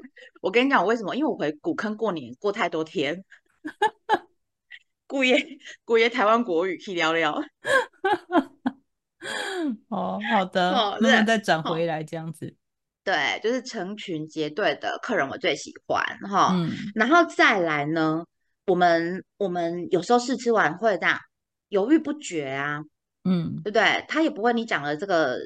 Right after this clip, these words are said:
Speaker 1: 之后他就买，他可能犹豫不决。
Speaker 2: 嗯。
Speaker 1: 犹豫不决的时候怎么办？
Speaker 2: 对呀，因为你知道吗？为什么会犹豫不决？第一个就是觉得它的价格可能没有那么亲民，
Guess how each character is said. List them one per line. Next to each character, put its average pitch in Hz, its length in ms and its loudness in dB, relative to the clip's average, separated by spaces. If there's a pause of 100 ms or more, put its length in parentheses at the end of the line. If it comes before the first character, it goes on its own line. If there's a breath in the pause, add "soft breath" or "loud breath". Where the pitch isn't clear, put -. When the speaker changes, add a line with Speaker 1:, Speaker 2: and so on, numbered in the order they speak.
(160)
Speaker 1:
之 196 160 0
后 196 60 2
他 190 120 -6
就 185 120 -4
买， 170 220 -4
他 220 100 -4
可 269 80 -2
能 202 100 0
犹 151 180 -4
豫 185 120 -6
不 175 160 -10
决。 - 360 -6 (360)
Speaker 2:
嗯。 180 280 4
Speaker 1:
犹 262 140 8
豫 339 60 6
不 392 120 6
决 214 140 8
的 196 80 4
时 202 160 2
候 262 320 4 (120)
怎 151 120 -2
么 139 260 -6
办？ 175 240 2 (840)
Speaker 2:
对 269 260 10
呀， 202 280 6
因 262 220 10
为 285 100 8
你 180 100 4
知 156 180 -6
道 175 220 -2
吗？ 135 440 -2
为 262 100 4
什 254 80 8
么 180 60 4
会 202 160 4
犹 151 200 -4
豫 175 80 -2
不 165 180 -8
决？ - 200 -14 (260 loud breath)
第 269 140 6
一 277 80 4
个 175 220 2
就 170 120 0
是 170 220 -4
觉 131 220 -4
得 104 180 -6
它 190 140 -2
的 160 100 -2
价 160 220 -2
格 110 180 -6
可 - 140 -6
能 131 120 -6
没 151 120 -2
有 151 100 0
那 156 80 0
么 151 120 0
亲 156 300 0
民， 151 280 -2